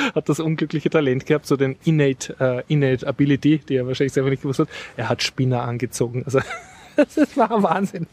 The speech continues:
Du hast bei, bei jeder, äh, öffentlichen Veranstaltung hast du, äh, die, die gewissen Prozentsatz, geht ja gar nicht anders, von, sagen wir, verhaltensauffälligen Leuten. Die freuen sich halt, da dürfen's gratis rein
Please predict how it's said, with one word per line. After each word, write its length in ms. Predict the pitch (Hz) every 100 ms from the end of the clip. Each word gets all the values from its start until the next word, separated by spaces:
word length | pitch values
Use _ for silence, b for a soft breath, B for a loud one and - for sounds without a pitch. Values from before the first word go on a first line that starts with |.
| B 339 349 311 -
Du 80 |
hast 160 | 170 156
bei, 240 | 160 151
bei 120 | 147 147
jeder, 680 | 143 147 143 139 147 143 135
äh, 40 | 139
öffentlichen 320 | - 147 147
Veranstaltung 400 | 139 127 147 135
hast 140 | 127
du, 40 | 139
äh, 240 | 135 131 127
die, 120 | 135
die 300 | 127 139 131 123
gewissen 260 | 143 131 147
Prozentsatz, 480 | 139 - 120 117 127
geht 140 | 127
ja 80 | 135
gar 100 | 131
nicht 160 | 131 127
anders, 220 | 127 135 B B B
von, 400 | - 127 127 120 - _ _ - _ -
sagen 180 | - 117
wir, 80 |
verhaltensauffälligen 920 | 113 117 113 - 117 123 - 117 113 117
Leuten. 400 | 117 113 117 - B B B B - -
Die 240 | 127 123 - 139
freuen 220 | 151 175
sich 140 | 190 185
halt, 160 | 175
da 80 | 143
dürfen's 340 | 135 131 131
gratis 420 | - 135 - 123 123
rein 280 | 127 196